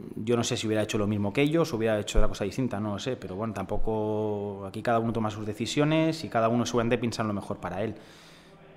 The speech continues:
Lo dicho, ya no son jugadores nuestros, a partir de ahora desearles sin duda lo mejor, que tengan mucha suerte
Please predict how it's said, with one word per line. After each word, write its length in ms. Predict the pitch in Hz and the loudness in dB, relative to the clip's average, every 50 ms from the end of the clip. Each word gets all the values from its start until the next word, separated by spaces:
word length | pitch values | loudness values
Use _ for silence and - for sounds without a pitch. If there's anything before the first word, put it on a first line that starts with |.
| - - | -18 -8
Lo 100 | - 101 | -4 -2
dicho, 280 | 107 113 104 - - 92 - - 90 | -2 -2 -2 -4 -6 -8 -8 -10 -2
ya 140 | 104 117 123 | 2 4 6
no 80 | 127 127 | 6 6
son 140 | 127 123 110 | 4 0 0
jugadores 360 | - 117 113 113 110 104 113 | 2 2 4 4 2 2 0
nuestros, 600 | 131 143 143 139 - 165 170 175 175 170 - - - | 0 0 0 -2 -2 0 0 0 0 -4 -8 -12 -12
a 80 | 104 95 | -10 -8
partir 240 | 101 98 - 110 | -8 -6 -4 -2
de 60 | 110 110 | 0 2
ahora 260 | 110 113 123 131 123 | 4 4 4 2 0
desearles 720 | 101 110 104 - - 110 110 110 120 127 131 131 123 - - | 0 -4 -6 -4 -2 -2 -2 -2 0 -2 -4 -4 -6 -10 -14
sin 320 | - - - 113 107 107 110 | -12 -8 -6 -4 -4 -2 0
duda 200 | 120 123 117 110 | 2 2 2 2
lo 60 | 107 | 2
mejor, 480 | 101 98 - - 139 147 156 - - - | 0 -2 -2 0 0 0 0 -2 -6 -10
que 100 | - 104 | -8 -6
tengan 220 | 113 117 120 113 | -2 0 0 0
mucha 260 | 113 110 104 - 110 | 0 0 0 -2 -2
suerte 440 | 104 - 139 135 - - 151 165 - | 0 0 0 0 0 -2 -4 -4 -4